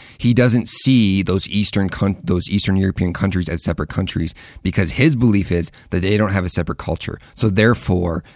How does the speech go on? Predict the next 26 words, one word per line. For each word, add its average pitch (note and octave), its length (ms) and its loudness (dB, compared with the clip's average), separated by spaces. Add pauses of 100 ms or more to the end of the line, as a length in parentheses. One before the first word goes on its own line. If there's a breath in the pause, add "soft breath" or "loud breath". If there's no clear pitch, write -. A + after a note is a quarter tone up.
they G#2+ 560 4
are F2+ 180 -2
part F#2+ 300 -2
of E2+ 120 -4
Russia, E2+ 480 -2
and F2+ 140 -2
therefore F2 460 0
it E2+ 100 0
is E2+ 220 -2
justified F#2 680 -2
for E2 160 -4
Russia F2 420 0
and D#2 180 -4
Putin F2 260 -2
to E2 100 -4
do E2 160 -2
whatever F2+ 360 -6
they E2+ 100 -4
want F#2+ 480 0 (240 loud breath)
to G2+ 160 0
invade F2 300 -2
those C#2+ 160 -8
countries. - 400 -8 (180 loud breath)
An - 60 -2
absolutely B2+ 340 2
ridiculous, F#2+ 720 0